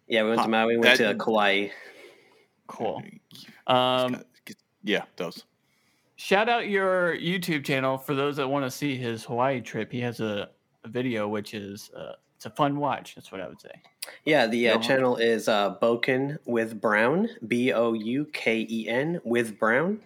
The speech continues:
Speaker 1: And, uh, yeah, whenever I go on vacation, I like to, uh, vlog.
Speaker 3: Mm-hmm.
Speaker 1: So we got the, uh, first video up, and I've already edited, like, three more, so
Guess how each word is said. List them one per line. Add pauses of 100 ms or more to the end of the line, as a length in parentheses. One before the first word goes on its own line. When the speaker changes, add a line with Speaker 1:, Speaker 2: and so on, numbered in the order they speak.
(280)
Speaker 1:
And,
uh,
yeah,
whenever
I
go
on
vacation,
I
like
to,
uh,
vlog. (360)
Speaker 3:
Mm-hmm.
Speaker 1:
So
we
got
the,
uh,
first
video
up,
and
I've
already
edited,
like,
three
more,
so